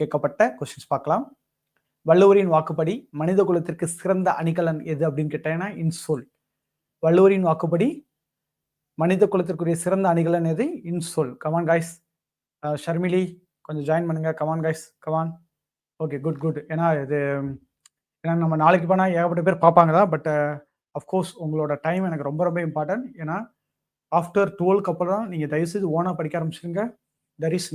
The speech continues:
no YouTube or something else. Okay? Come on guys. ஓகே. அது எனக்கு ரொம்ப இம்பார்ட்டன்ட். ஓகே? வள்ளுவரின் வாக்குப்படி மனித குலத்திற்கு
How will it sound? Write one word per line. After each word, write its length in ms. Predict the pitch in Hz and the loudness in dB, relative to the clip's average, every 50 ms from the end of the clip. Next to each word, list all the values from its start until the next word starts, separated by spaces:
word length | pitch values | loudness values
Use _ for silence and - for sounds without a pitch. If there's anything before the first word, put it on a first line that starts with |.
| 156 156 147 147 - - 180 | -4 -4 -4 -4 -6 -2 2
no 80 | 185 196 208 220 254 - - _ _ - 175 | 4 8 8 8 6 4 -2 _ _ -2 -2
YouTube 280 | 180 175 170 190 180 175 185 165 | 0 0 0 0 2 4 4 4
or 60 | 160 151 - - | 4 2 0 -4
something 280 | 151 156 - 160 147 139 | -4 -4 -2 -2 -4 -4
else. 140 | 135 - - - - | -6 -8 -8 -10 -10
Okay? 200 | 156 - 190 214 240 240 - _ _ _ _ _ _ _ - 156 | -4 0 2 2 2 0 -6 _ _ _ _ _ _ _ -8 -4
Come 100 | 156 170 | -2 -2
on 60 | 170 160 135 | -2 -2 -2
guys. 160 | 127 117 - - _ _ _ _ _ _ _ _ _ _ - 160 160 | -4 -6 -8 -16 _ _ _ _ _ _ _ _ _ _ -6 -4 -4
ஓகே. 180 | 151 - 127 - - _ _ _ _ _ _ _ _ _ _ _ _ _ _ _ _ _ _ _ _ _ _ - | -4 -4 -8 -14 -14 _ _ _ _ _ _ _ _ _ _ _ _ _ _ _ _ _ _ _ _ _ _ -8
அது 180 | 143 143 156 147 | -4 -2 -2 -2
எனக்கு 160 | 147 143 139 147 | -2 -2 -2 -2
ரொம்ப 140 | 156 180 170 156 | -2 0 -2 -2
இம்பார்ட்டன்ட். 360 | 147 - 151 139 135 120 120 131 | -2 -2 -2 -2 -2 -4 -8 -8
ஓகே? 180 | 127 - 185 220 202 139 | -8 -8 -8 -6 -6 -4
வள்ளுவரின் 380 | 147 156 170 175 180 175 170 165 | -2 0 0 0 0 0 -2 -2
வாக்குப்படி 320 | 156 151 - 156 160 175 208 277 151 151 | -2 -4 -4 -4 -4 -4 -4 -4 -4 -4
மனித 160 | 160 165 180 175 | -4 -2 -2 -2
குலத்திற்கு 340 | 170 160 143 156 151 156 | -2 -2 -4 -6 -8 -10